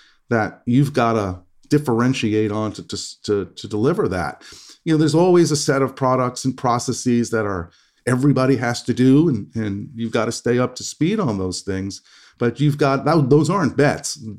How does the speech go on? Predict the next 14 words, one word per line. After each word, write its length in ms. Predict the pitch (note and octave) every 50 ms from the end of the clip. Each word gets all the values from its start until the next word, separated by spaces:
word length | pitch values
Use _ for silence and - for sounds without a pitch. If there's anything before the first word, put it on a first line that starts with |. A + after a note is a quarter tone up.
| -
Those 240 | - D3 D#3 D#3 C#3
are 120 | B2 - -
just 260 | - - B2 - -
costs 380 | - - A#2 B2 B2+ - -
of 100 | A#2+ G2+
doing 240 | - B2+ A#2 G#2+ G2
business. 460 | F2+ C3 D3 D#3 C#3+ - E2+ D#2 -
The 120 | - - G#2
bets 380 | F#2 G#2 B2+ C#3+ C#3+ C#3+ -
are 400 | A2 G#2+ A2+ A2 G2 F#2 F2+ F2 - - - _ _ -
on, 280 | A#2+ A#2+ A#2 A2+ A2+ A#2+
on 160 | A2+ B2 A#2+
the 80 | A2+
segments 760 | G#2+ - - C3+ A#2+ A#2 G2 G#2+ A2 G#2 F#2+ - - - -